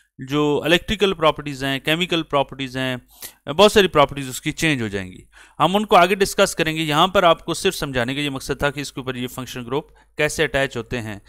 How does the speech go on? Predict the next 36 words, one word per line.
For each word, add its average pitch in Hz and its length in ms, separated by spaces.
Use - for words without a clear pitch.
क्योंकि 143 260
आने 170 400
वा-, 165 140
अ, 139 280
इस 147 220
अगली 160 320
स्लाइड 135 360
में 135 100
हम 139 160
इन 135 100
फंक्शनल 135 400
ग्रुप 120 220
को 123 340
डिस्कस 135 380
करने 107 220
लगे 95 220
हैं। - 180
ये 240 180
फंक्शनल 226 420
ग्रुप 170 280
अटैच 147 360
हो 131 120
गए 131 180
इस - 380
मैक्सिन 135 540
शीट 135 280
के 113 100
साथ। 95 200
ये 185 100
फ्लोराइड 196 560
आयन 175 240
जो 156 100
है 110 220
ये 139 160
तो 170 160
of 151 60